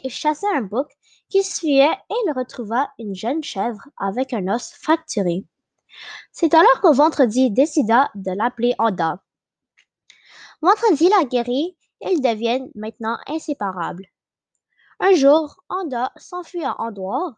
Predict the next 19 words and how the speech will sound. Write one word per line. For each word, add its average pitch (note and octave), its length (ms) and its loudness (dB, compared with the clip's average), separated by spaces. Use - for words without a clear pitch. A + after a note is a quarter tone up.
le G#3 160 -8
roi B3 220 0
des D4+ 140 -2
chèvres, A#3+ 440 -4
alors G#4 320 4
que C#4 160 0
Vendredi B3+ 640 -2
voulait A3 240 -4
sa B3 180 -6
revanche G#3 460 -4
à G#3+ 60 -6
Andouar. F3 760 -6
Il C4 120 6
trouva D4 300 6
que F#4 100 4
Andouar A#3 640 4
broutait D#4+ 440 0
pour B3+ 300 0
Anda, A3 480 0